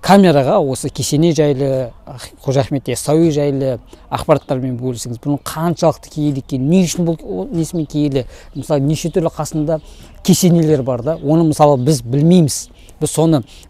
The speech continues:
бірінші өзіміз білу үшін және де оны басқаларға насихаттау үшін осы өзіміз арнайы уақыт болып келдік. А бірақ келіп, «Да, мен түскім келмейді, айтқым келмейді, сыртымнан тұрып тұрыңыз», — деген секілді. Мысалға қараңызшы, сіздің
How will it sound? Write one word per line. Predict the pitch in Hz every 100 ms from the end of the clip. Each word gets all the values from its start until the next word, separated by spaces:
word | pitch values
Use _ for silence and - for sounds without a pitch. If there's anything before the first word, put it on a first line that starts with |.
| -
бірінші | 156 156 127
өзіміз | 123 151 175 190 185
білу | 214 214
үшін | 233 185
және | 143 139
де | 151
оны | 131 131 135 - - 151
басқаларға | 139 - 170 143 156 135
насихаттау | 123 - 135 - 147
үшін | - 135
осы | 120 131
өзіміз | 117 139 160 135
арнайы | 131 127 147
уақыт | 123 127 -
болып | 135 135 - - -
келдік. | - 156 160 226 - - - - - - -
А | 127
бірақ | 123 165 - - - 143
келіп, | 127 - _ - - - - - _ -
«Да, | 113 110
мен | 120 131 113 107
түскім | - - 156 131
келмейді, | 117 117 113 151 175 -
айтқым | - 131 - 139
келмейді, | 123 117 117 104 139 147
сыртымнан | - 143 143 123 110
тұрып | 131 -
тұрыңыз», — | 135 143 127
деген | 127 127
секілді. | - - 110 - - - - _ -
Мысалға | - 127 120 -
қараңызшы, | - 233 - - 113
сіздің | - 180 156 135